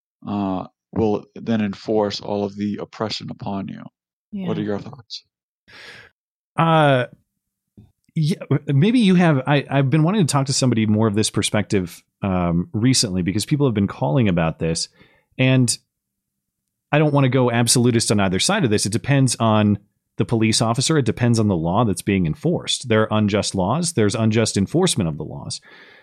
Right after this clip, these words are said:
Speaker 3: But on the other side of it, uh, to the extent that we agree, i-, if we agree that government has some legitimate purpose and there are just laws to be enforced by somebody, if we were to remove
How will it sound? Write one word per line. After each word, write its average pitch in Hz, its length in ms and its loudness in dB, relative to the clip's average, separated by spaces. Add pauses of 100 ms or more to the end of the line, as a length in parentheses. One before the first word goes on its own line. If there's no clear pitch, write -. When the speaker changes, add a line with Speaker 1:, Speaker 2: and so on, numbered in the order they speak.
(440)
Speaker 3:
But 151 120 2
on 151 100 4
the 147 140 4
other 147 160 2
side 233 320 2
of 95 80 0
it, 85 260 -4 (880)
uh, 110 240 2
to 165 140 0
the 202 100 2
extent 160 320 2
that 131 80 0
we 120 180 2
agree, 117 540 4 (300)
i-, 143 40 2
if 170 220 0
we 101 160 2
agree 78 460 -10 (180)
that 101 160 -2
government 120 400 2
has 98 200 0
some 165 300 2
legitimate 92 460 0
purpose - 400 -6
and 104 100 2
there 101 160 0
are 110 200 2
just 98 400 -2
laws 98 380 0
to 117 200 0
be 101 160 2
enforced 92 560 -2
by 95 160 0
somebody, 101 880 0 (960)
if 220 240 0
we 214 120 4
were 160 160 4
to 151 80 4
remove 135 840 4